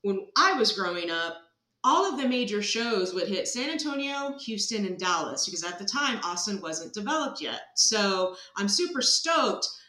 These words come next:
that this venue that's drawn acts like Metallica, drawn acts like Type O Negative. I, who else went to that Type O Negative show in the nineties? Like, shit, I wanna know.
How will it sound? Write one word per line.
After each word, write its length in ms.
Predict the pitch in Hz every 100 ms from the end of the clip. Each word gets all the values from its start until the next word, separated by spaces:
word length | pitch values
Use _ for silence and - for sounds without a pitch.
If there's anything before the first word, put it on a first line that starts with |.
| _
that 260 | 202 214 214
this 280 | 240 240 160
venue 600 | 214 285 262 202 180 175
that's 380 | 202 175 - -
drawn 400 | 214 262 262 196
acts 400 | 220 247 - -
like 140 | 185 175
Metallica, 800 | 180 170 208 202 170 156 - -
drawn 280 | 254 302 277 - -
acts 380 | 233 180 -
like 180 | 175 147
Type 280 | - 208 202
O 120 | 175
Negative. 440 | 170 180 170 151 -
I, 260 | 302 - 381 -
who 60 | 523
else 340 | 571 494 480 466
went 120 | 415
to 60 |
that 200 | 427 403 427
Type 280 | 427 392
O 40 | 349
Negative 340 | 349 359 349
show 300 | - 330 320
in 60 | 311
the 80 | 294
nineties? 480 | 320 403 403 311
Like, 160 | 262 226
shit, 200 | - 466 453
I 220 | 349 453 453
wanna 280 | 440 392 427
know. 300 | 415 -